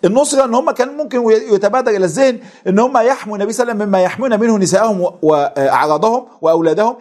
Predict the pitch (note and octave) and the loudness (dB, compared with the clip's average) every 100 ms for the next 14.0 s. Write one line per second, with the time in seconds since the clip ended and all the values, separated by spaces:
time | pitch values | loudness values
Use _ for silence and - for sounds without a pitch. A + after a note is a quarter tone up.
0 | - E3 D#3 F3 F3 A#3 G3 G#3 B3 G#3 | -6 -2 0 -2 -2 -4 -2 0 0 0
1 | C4 A3+ G3 D3+ F3 F3 A#3+ C4 D4+ - | 0 0 0 -2 -2 -4 -2 0 -2 -6
2 | - - F#3+ C4+ C4 B3+ C4+ G#3+ - A#3+ | -12 -2 2 2 2 2 2 -2 0 -2
3 | G#3 G3+ G#3+ B3 - _ _ - D#3 D#3+ | -2 0 0 0 -6 _ _ -4 -4 0
4 | A#3+ A3+ A#3+ A#3 - - F3 C4 G3+ E3 | 2 2 0 -4 -10 0 2 2 0 -4
5 | C#3 - - - A3 A#3+ A#3+ A3+ C4 D#4+ | -8 -10 -10 0 0 2 0 2 2 2
6 | D4 A#3 G#3+ D4 B3+ C4+ C#4 A#3+ G3 B3 | 2 0 -2 -2 0 2 2 2 -2 0
7 | G3 F3+ A#3 C4+ - F3+ F3 G#3 B3+ B3+ | 0 2 2 0 -4 -2 0 0 0 -2
8 | G#3+ - - - - - D4 C#4 B3 G3+ | -6 -8 -20 -20 -10 -2 0 2 0 0
9 | A#3+ G#3 G3+ - B3+ A3+ A3+ G3+ F#3 E3+ | 2 0 -2 -2 -2 0 0 0 2 0
10 | A#3 F3+ C#3+ C3+ A#2+ G#2+ - - - - | -2 -2 -2 -2 -2 -2 -8 -20 -8 -2
11 | C#4 D#4 A#3+ C#4+ C4+ C4 A3 B3 A3 E3+ | 2 2 0 -2 -2 -2 -2 -2 0 2
12 | F#3 F3+ F3 A#3+ B3+ - - F3 F3 D#3+ | 2 2 2 0 -2 -10 -8 -4 -2 0
13 | D#3 C#4 A3+ F3+ D#3+ D3+ C#3+ D#3+ A3+ A#3 | 2 2 0 -2 -2 0 0 0 0 -4